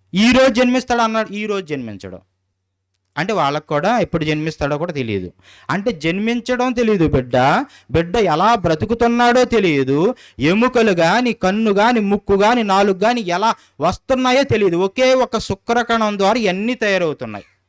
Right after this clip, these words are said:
అలాగే ఒకే ఒక మట్టి ద్వారా ఆదాము తయారు చేయబడ్డాడు, కాళ్ళు తయారు చేయబడ్డాయి ఒకే ఒక మట్టి ద్వారా.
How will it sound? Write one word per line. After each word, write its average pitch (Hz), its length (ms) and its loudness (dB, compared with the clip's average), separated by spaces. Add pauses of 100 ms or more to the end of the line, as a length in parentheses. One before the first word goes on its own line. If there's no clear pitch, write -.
(240)
అలాగే 233 280 -2
ఒకే 196 460 2
ఒక 254 200 0
మట్టి 185 540 -2
ద్వారా 233 400 4
ఆదాము 226 760 0 (300)
తయారు 262 400 0
చేయబడ్డాడు, 214 640 -2 (240)
కాళ్ళు 214 340 2
తయారు 220 300 2
చేయబడ్డాయి 165 540 -2
ఒకే 233 340 2
ఒక 226 180 2
మట్టి 190 380 -4
ద్వారా. 180 400 0